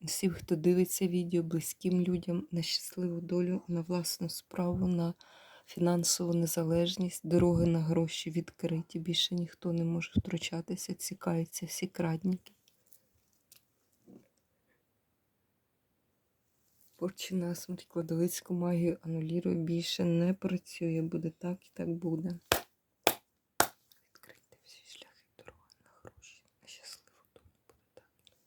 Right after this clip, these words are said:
Не буде все сказане, здійснено, так буде. Ще хочу подивитися таке питання.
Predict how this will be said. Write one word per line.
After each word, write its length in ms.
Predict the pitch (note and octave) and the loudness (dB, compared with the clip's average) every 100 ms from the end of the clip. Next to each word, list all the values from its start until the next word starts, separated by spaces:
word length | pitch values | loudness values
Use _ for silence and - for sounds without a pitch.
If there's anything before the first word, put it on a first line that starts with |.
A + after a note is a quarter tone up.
| _ _ _ _ - | _ _ _ _ -4
Не 80 | |
буде 240 | D#3+ D#3+ E3 | -2 0 0
все 200 | - E3 | -2 -4
сказане, 600 | - - D#3+ - D#3 D#3 | -4 -4 -4 -4 -6 -6
здійснено, 760 | - - E3 D#3 - D#3 D#3 D#3+ | -8 -6 -4 -4 -4 -4 -4 -4
так 160 | E3 E3 | -8 -8
буде. 500 | D#3+ E3 D3+ D#3+ D#3 - _ _ _ - - - - - _ _ | -6 -4 -2 -4 -6 -12 _ _ _ -20 -20 -20 -20 -20 _ _
Ще 300 | - - F#3 | -12 -10 -10
хочу 400 | - F3+ - F#3+ | -12 -12 -12 -12
подивитися 1080 | - E3 E3 E3 F#3+ - E3+ - - E3 D#3+ - - - - - - _ _ _ _ _ _ _ _ - - - - - | -6 0 2 4 2 0 -4 -4 -2 -2 -4 -10 -20 -20 -20 -18 -18 _ _ _ _ _ _ _ _ -16 -16 -18 -20 -6
таке 300 | F3+ - E3+ | -6 0 0
питання. 800 | - - - E3+ F3+ F#3+ G3 | 2 0 0 0 4 6 6